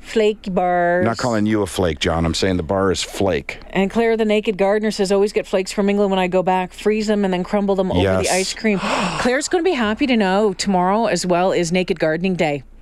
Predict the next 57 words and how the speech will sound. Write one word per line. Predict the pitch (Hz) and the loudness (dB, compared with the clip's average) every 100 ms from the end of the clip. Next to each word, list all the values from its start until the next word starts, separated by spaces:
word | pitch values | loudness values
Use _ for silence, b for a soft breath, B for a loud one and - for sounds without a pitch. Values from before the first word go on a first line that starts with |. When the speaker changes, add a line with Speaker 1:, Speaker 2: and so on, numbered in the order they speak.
| - | -4
Speaker 2:
No | 120 135 127 | -2 0 0
way. | 117 110 160 214 175 196 | 0 0 0 0 0 0
Speaker 1:
Claire | 254 277 | 0 2
is | 254 262 214 | 0 0 0
our | 196 | 2
naked | 190 196 | 0 0
Speaker 2:
And | 185 | 0
she | 185 | 2
Speaker 1:
gardener, | 196 - | 2 2
Speaker 2:
is | 175 | 0
a | |
Speaker 1:
and | 156 | 0
she | 123 | 0
Speaker 2:
naked | - 196 | 0 0
Speaker 1:
texts | 123 143 - | 2 0 0
Speaker 2:
gardener. | 208 220 | 0 2
Speaker 1:
in, | 180 | 0
but | 175 180 | 0 2
it | 196 | 2
is | 185 | 0
officially | 175 175 - 185 160 | 0 -2 0 0 0
Naked | 175 175 180 170 | 0 0 0 0
Gardening | 165 165 175 170 - - | 0 0 -2 -2 -6 -4
Day | 170 156 | -2 -2
tomorrow. | 175 160 151 - | -2 -2 0 -2
Speaker 2:
I | |
don't | 269 | 0
Speaker 1:
I | 277 | 2
Speaker 2:
know | 247 | 2
Speaker 1:
think | 196 | 0
Speaker 2:
much | |
Speaker 1:
it's | - | 0
supposed | 339 294 | 0 2
Speaker 2:
about | |
Speaker 1:
to | 403 | 2
be | |
Speaker 2:
Claire. | 233 247 | 2 0
Speaker 1:
about | 214 | -2
twenty-four | - 226 226 220 202 | -2 -2 0 -2 -2
degrees. | 190 220 185 - - - | 0 0 0 -4 -8 -4
Speaker 2:
Is | 117 | -2
that | 208 | -2
a | 269 | -2
fact? | - 92 | -2 0
Speaker 1:
Yeah. | 220 214 165 - | 0 -2 -4 -4
Speaker 2:
Don't | 285 | -2
know | 277 | 0
much | 208 - | 0 -2
about | 151 127 | -4 0
Claire, | 135 120 | 0 0
but | 120 | 0
I'm | 127 | 0
assuming | 135 - - 190 | 0 -2 0 0
she | - 147 | 0 0
has | - | 0
high | 117 107 | -2 -2
fences. | 98 98 - - | -2 -2 -4 -6